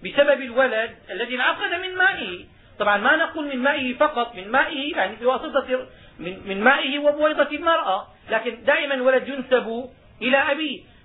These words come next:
فانعقد، فهي مشغولة، يعني رحمها مشغولة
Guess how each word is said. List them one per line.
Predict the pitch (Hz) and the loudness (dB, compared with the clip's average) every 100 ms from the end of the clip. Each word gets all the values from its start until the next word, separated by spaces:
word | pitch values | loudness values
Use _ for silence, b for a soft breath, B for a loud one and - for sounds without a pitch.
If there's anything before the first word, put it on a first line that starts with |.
| - | -2
فانعقد، | 208 202 202 - - - 277 285 294 | 2 2 0 -8 -10 -2 0 2 0
فهي | - 269 262 | 2 0 2
مشغولة، | 254 262 311 320 311 302 302 302 302 | -2 -6 -6 2 2 2 -2 -4 -6
يعني | 185 180 | -6 -2
رحمها | 196 - 302 262 175 165 | -4 -2 -2 2 2 2
مشغولة | 202 226 247 285 294 - 294 285 | 0 -4 -2 4 4 4 0 -2